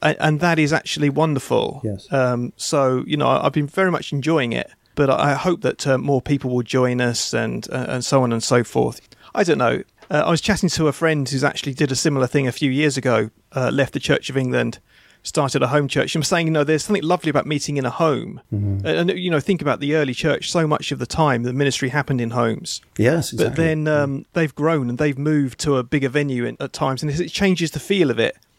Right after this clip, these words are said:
Speaker 1: So, uh, I, I almost don't want to grow
Speaker 2: Mm.
Speaker 1: and don't want to have to move to a bigger venue. But I think, you know, at some point we probably will have to.
Speaker 2: Mm.
Speaker 1: But, um, I've been trying with, um, Understand the Bible, trying to set up a church with Understand the Bible for anyone who wants to do a similar thing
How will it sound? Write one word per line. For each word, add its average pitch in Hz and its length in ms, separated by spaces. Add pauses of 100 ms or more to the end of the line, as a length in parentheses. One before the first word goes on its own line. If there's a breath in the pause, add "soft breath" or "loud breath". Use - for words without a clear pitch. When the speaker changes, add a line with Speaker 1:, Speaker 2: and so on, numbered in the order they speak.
(120)
Speaker 1:
So, 165 280
uh, 156 340
I, 175 120
I 214 40
almost 240 320
don't 180 200
want 180 280
to 165 100
grow 131 420 (200)
Speaker 2:
Mm. 107 160
Speaker 1:
and 143 120
don't 170 180
want 165 220
to 151 80
have 151 180
to - 80
move 143 240
to 147 120
a 131 40
bigger 127 220
venue. 120 340
But 143 160
I 143 40
think, - 220 (200)
you 156 100
know, 185 120
at - 100
some 156 220
point 123 280
we 139 100
probably 135 320
will 127 200
have - 260
to. - 300 (200)
Speaker 2:
Mm. 98 280
Speaker 1:
But, 127 240
um, 127 280 (220 soft breath)
I've 135 100
been 151 160
trying 160 380
with, 147 160
um, 139 300 (100)
Understand 135 420
the 127 40
Bible, 131 360
trying 139 300
to - 80
set 135 260
up - 220
a 139 100
church - 320
with 143 120
Understand 123 420
the 113 60
Bible 120 340
for - 100
anyone 139 300
who 135 100
wants 143 220
to - 80
do 139 80
a 135 60
similar 135 340
thing 127 400